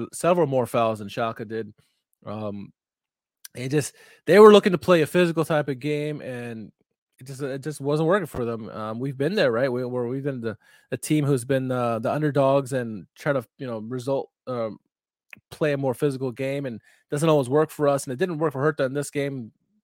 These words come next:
I'm not gonna complain about it. I, uh, it's happy for me. Um, but, uh, you know, we would continue on three one. I was happy at that point. I, you know, if it's, the scoreline ended at three one, I thought it would have been a good game. But, uh, we weren't done there. We weren't done, though.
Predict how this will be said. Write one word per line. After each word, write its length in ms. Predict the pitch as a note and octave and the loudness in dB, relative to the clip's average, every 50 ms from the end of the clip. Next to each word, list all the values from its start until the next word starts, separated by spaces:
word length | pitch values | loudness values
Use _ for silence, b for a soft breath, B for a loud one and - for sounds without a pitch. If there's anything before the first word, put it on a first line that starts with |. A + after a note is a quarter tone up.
| _ _ _ - | _ _ _ -10
I'm 120 | A2 A2+ A2+ | -8 -6 -4
not 140 | A2 G#2 | -4 -4
gonna 120 | - F#2+ G2 | -6 -6 -8
complain 340 | - G#2 - A#2 G#2+ B2+ C3+ | -8 -6 -6 -4 -4 -4 -4
about 220 | A2+ F#2+ G2 A2+ | -4 -2 -2 -2
it. 100 | - - | -4 -6
I, 40 | - | -8
uh, 240 | D#2 D2+ - - F#2+ - b b b b b b _ - | -10 -10 -12 -14 -16 -18 b b b b b b _ -18
it's 100 | G#2 G2 | -12 -10
happy 240 | B2+ A#2 - A#2 G#2 | -10 -8 -8 -10 -12
for 160 | F#2 - G#2 G2 | -10 -10 -8 -4
me. 320 | C#3 D#3 C#3+ B2+ B2 b b b b b b b b b - - | -2 -2 -2 -2 -4 b b b b b b b b b -6 -2
Um, 500 | C3 B2+ B2 B2 B2 A#2 A#2 A#2 F#2+ - _ _ _ _ _ _ _ _ _ _ _ _ _ _ _ - | 0 0 0 0 0 -2 -4 -6 -8 -12 _ _ _ _ _ _ _ _ _ _ _ _ _ _ _ -2
but, 240 | C#3+ C3+ C3 - | 0 0 0 0
uh, 280 | C#3+ C3+ B2+ B2+ B2 A#2+ | 0 0 0 2 0 0
you 80 | A#2 C3+ | -2 -2
know, 80 | B2+ B2+ | -2 0
we 160 | D3 E3 F3 | 0 2 2
would 120 | E3 D3+ | 0 -2
continue 460 | - - - - F3+ F3 F3+ E3+ D#3 | -4 -10 -6 -2 -2 0 2 4 4
on 380 | D3+ D3+ D3+ D3+ D3+ D3 C#3+ - - - _ _ _ _ _ _ _ _ _ _ _ | 6 6 6 6 4 2 0 -6 -10 -14 _ _ _ _ _ _ _ _ _ _ _
three 200 | - E3 F#3 F3+ | 0 2 2 2
one. 260 | D3+ C#3+ D3+ D#3+ D#3+ | 4 4 2 4 4
I 40 | D#3 | 4
was 100 | D#3 D3+ | 2 2
happy 220 | D#3+ D#3+ D#3+ - D#3 | 0 -2 -2 0 0
at 40 | |
that 140 | D#3 D#3 D3 | 0 0 0
point. 180 | - D#3+ D#3 D3 | 0 0 0 0
I, 160 | D3 F#2 F#2+ | 0 0 -2
you 60 | D3+ | -4
know, 80 | C#3+ C3+ | -4 -4
if 120 | B2 - | -6 -6
it's, 160 | C3+ B2 - | -8 -10 -10
the 140 | - - C3+ | -12 -14 -12
scoreline 480 | B2+ - - - F3 F3+ F3+ F3 D#3+ C#3 - - | -12 -8 -4 -2 2 2 2 2 2 -2 -6 -8
ended 280 | C#3 D3+ E3 E3+ D#3+ | -6 -4 -4 -2 -2
at 140 | D3+ C3+ - | -4 -4 -4
three 160 | - D#3+ D#3+ | -6 -4 -4
one, 320 | D3+ C#3+ C#3+ D3+ D3+ D#3 D3+ b b b b b b b b - | -2 0 0 -2 -2 -4 -8 b b b b b b b b -8
I 60 | B2+ | -4
thought 120 | - D3 C#3 | -2 0 0
it 40 | |
would 80 | C3+ C3 | 0 0
have 60 | B2+ | -2
been 140 | B2 B2+ B2 | -4 -6 -8
a 40 | B2 | -8
good 180 | B2 B2 A#2+ | -8 -10 -8
game. 280 | B2 C#3 C3 C3 B2 A#2+ | -6 -6 -6 -4 -6 -6
But, 200 | A2+ A#2+ - - | -8 -10 -8 -8
uh, 260 | B2+ A#2 A2+ A#2 A2 A2+ | -6 -6 -4 -4 -4 -4
we 120 | C3+ F3+ | -2 0
weren't 200 | A3 C4+ C#4+ B3 | 2 4 4 8
done 220 | F3 F#3 G#3+ A#3+ G#3 | 8 8 8 8 8
there. 180 | E3 C3 A2+ | 6 4 4
We 140 | A2 D3+ G3+ | 2 0 -2
weren't 220 | A#3+ C4 B3 A3 E3 | 0 0 -2 0 0
done, 260 | D#3 F3+ G3 F3+ D#3+ | 0 0 0 0 0
though. 260 | C#3 B2+ A#2 G#2+ b | -2 -2 -2 -4 b